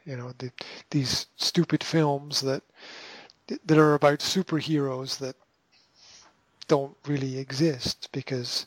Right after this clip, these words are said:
because there, there are no superheroes. There is no Superman. <laughs> There's no Superman. There's no Iron Man. There's no Wonder Woman. They don't exist. There's only, there, there are no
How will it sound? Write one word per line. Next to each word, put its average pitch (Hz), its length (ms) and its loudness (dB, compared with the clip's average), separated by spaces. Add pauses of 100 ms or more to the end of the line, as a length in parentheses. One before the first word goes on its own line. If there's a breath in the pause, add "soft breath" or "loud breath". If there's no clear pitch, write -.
(1080 loud breath)
because 147 260 2
there, 147 200 6
there 156 220 4
are 160 200 6
no 147 140 -2
superheroes. 131 1080 -10 (320 loud breath)
There 165 160 4
is 170 160 2
no 156 140 0
Superman. 131 720 -4 (380 loud breath)
<laughs> - 440 -18
There's 165 180 2
no 185 180 10
Superman. 165 680 0
There's 139 220 -6
no 165 300 0 (380 loud breath)
Iron 180 420 4
Man. 156 300 -2
There's 156 220 -4
no 185 120 6
Wonder 175 480 4
Woman. 147 340 -4 (100)
They 165 100 -8
don't 180 240 0
exist. 151 520 0
There's 151 200 -6
only, 165 360 -6
there, 160 160 -6 (380 loud breath)
there 180 180 8
are 175 100 4
no 190 440 4